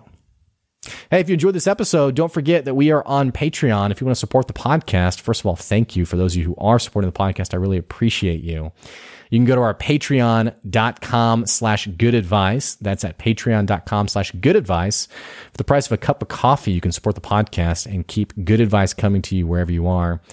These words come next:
And if this was your first episode listening, hey, subscribe to the podcast. Keep following us.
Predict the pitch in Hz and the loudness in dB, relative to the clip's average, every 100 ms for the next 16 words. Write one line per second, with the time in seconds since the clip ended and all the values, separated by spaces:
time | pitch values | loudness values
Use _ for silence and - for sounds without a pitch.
0 | - - - - - 127 220 277 269 262 | -20 -20 -20 -16 -4 0 0 -2 -4 0
1 | 277 277 269 247 214 196 269 311 220 190 | 0 0 -2 0 0 0 -2 0 0 0
2 | 185 175 269 - 156 220 220 208 226 240 | -2 -2 0 0 0 0 2 0 -2 -2
3 | 117 87 - - - 165 139 104 120 - | -2 -4 -4 -4 -2 0 2 2 0 -2